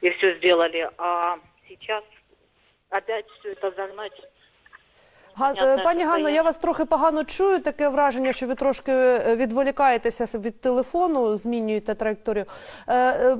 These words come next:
Speaker 2: е, скажіть, будь ласка, вас, в принципі, в останній час, коли відбувалося дистанційне навчання, воно вас влаштовувало? Ви згодні, щоб ваша дитина, е,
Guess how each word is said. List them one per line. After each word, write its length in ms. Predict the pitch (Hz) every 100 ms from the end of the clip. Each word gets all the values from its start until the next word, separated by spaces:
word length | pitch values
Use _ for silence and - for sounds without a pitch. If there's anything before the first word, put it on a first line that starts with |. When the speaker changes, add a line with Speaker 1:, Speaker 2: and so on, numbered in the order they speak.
| 240
Speaker 2:
е, 140 | 269
скажіть, 320 | - 330 370
будь 160 | 302 320
ласка, 460 | 320 269 - 240 -
вас, 480 | 226 226 359 370 -
в 180 | 269 -
принципі, 540 | - 349 330 311 -
в 60 | 269
останній 460 | 285 - 320 294 294
час, 300 | 311 277 -
коли 440 | 262 262 269 254
відбувалося 800 | 220 220 226 254 277 262 247 247
дистанційне 600 | 226 - 254 226 277 254
навчання, 520 | 240 233 - 247 220
воно 220 | 214 269
вас 240 | 302 302 -
влаштовувало? 920 | 294 - - 392 415 359 269 233 220
Ви 280 | 226 302 277
згодні, 420 | 220 330 392 370
щоб 160 | - 254
ваша 240 | 277 277
дитина, 380 | 247 254 269
е, 40 | 233